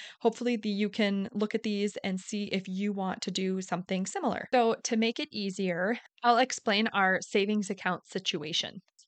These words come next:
So in the base budget, we have that line item for two savings and sinking funds.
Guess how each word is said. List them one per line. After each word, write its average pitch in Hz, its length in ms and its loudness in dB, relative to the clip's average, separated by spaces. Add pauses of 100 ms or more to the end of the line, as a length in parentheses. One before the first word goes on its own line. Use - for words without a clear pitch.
(100)
So 220 460 6 (140)
in 233 200 4
the 269 80 2
base 226 240 0
budget, 180 440 0
we 190 320 -2
have 185 400 -2
that 175 240 -2
line 175 260 -2
item 170 300 -2
for 175 460 0 (220)
two 220 380 0 (160)
savings 185 440 0
and 190 80 -6
sinking 180 320 -8
funds. - 420 -10